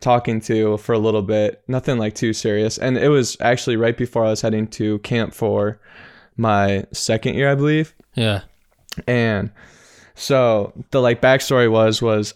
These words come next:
Speaker 1: I was into her friend originally, and then she started showing interest in me. So I was just like, "Well, her friend wasn't showing interest in me." So then I turned to her.
Speaker 2: That's fair.
Speaker 1: And
Speaker 2: That's
Speaker 1: so
Speaker 2: fair.
Speaker 1: she, so she asked me to come hang out. So we go see this movie, right?
Speaker 2: Mm.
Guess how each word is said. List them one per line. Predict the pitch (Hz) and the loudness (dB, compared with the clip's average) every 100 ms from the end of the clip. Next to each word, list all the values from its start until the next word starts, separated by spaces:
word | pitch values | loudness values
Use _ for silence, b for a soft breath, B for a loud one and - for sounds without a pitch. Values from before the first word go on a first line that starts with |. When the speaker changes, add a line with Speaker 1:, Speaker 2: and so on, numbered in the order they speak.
| - | 2
Speaker 1:
I | 127 139 | 4 4
was | 127 | 2
into | 131 127 120 | 0 2 2
her | 120 110 | 0 -2
friend | - 120 120 | 0 2 2
originally, | 107 113 123 117 104 101 - 113 _ b b b _ | 2 4 4 2 0 0 -2 -6 _ b b b _
and | 113 120 117 | 0 2 2
then | 110 104 104 123 - _ _ _ _ - | 2 0 -2 -6 -14 _ _ _ _ -12
she | - - 143 | -4 0 2
started | - 123 113 | 4 2 4
showing | 127 110 | 2 0
interest | 120 151 135 120 117 | 0 0 0 0 0
in | 107 | 0
me. | 107 | 0
So | - 110 | 0 0
I | |
was | 110 | 0
just | 117 113 | -2 -2
like, | 113 107 | -2 2
"Well, | 113 | 2
her | 113 110 | 2 2
friend | 139 135 | 2 2
wasn't | 120 110 113 | 2 0 -2
showing | 110 101 | -2 -2
interest | 113 113 110 107 | -2 -4 -4 -4
in | 104 | -2
me." | 113 104 | 0 -2
So | - 117 | -2 -2
then | 107 | -2
I | 104 104 | -2 -4
turned | 123 107 | -2 -2
to | 98 107 - | -2 -6 -6
her. | - 117 - B B B - | 0 0 0 B B B -8
Speaker 2:
That's | 190 - | -6 -2
fair. | 131 143 | 2 2
Speaker 1:
And | 127 120 139 | 2 2 0
Speaker 2:
That's | 135 | 0
Speaker 1:
so | |
Speaker 2:
fair. | 127 147 170 - | 0 0 -2 -8
Speaker 1:
she, | |
so | - 147 | 0 2
she | 135 - 139 123 113 - _ | 2 2 2 4 2 -2 _
asked | - 156 165 | 2 2 2
me | 185 | 0
to | |
come | 151 135 | 2 0
hang | 127 120 | 2 2
out. | 113 107 101 B B - | 2 2 0 B B -6
So | - | 0
we | 160 | 2
go | 165 220 | 2 0
see | - | 0
this | 190 131 | 0 0
movie, | 135 139 107 104 | 0 0 0 -2
right? | 107 113 | 0 0
Speaker 2:
Mm. | 131 117 110 | -2 -4 -6